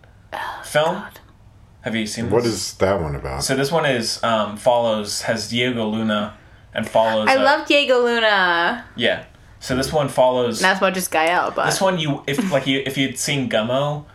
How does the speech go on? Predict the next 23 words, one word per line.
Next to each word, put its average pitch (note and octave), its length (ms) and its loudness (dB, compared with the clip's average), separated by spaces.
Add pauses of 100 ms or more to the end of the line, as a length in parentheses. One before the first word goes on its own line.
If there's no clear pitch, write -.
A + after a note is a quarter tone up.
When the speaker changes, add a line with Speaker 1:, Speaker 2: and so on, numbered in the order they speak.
(120)
Speaker 2:
you B2+ 100 -2
would B2 60 0
Speaker 3:
Mm-hmm. F#2 60 0
Speaker 2:
not A#2 260 2
think A#2 200 0
that - 180 -2
this A2+ 180 -4
is G#2+ 100 -8
the G2 80 -14
same G#2+ 320 -4
filmmaker, A2 540 -4
'cause A#2 160 -4
it's G#2+ 120 -10
very A#2 600 0 (500)
shot - 360 2
kind B2 120 0
of, G#2+ 60 0
like, G2 160 -2
with G2+ 140 -6 (640)
very B2 300 0
nice A#2 340 0
cinematography, A2 800 -2
very G2 520 -4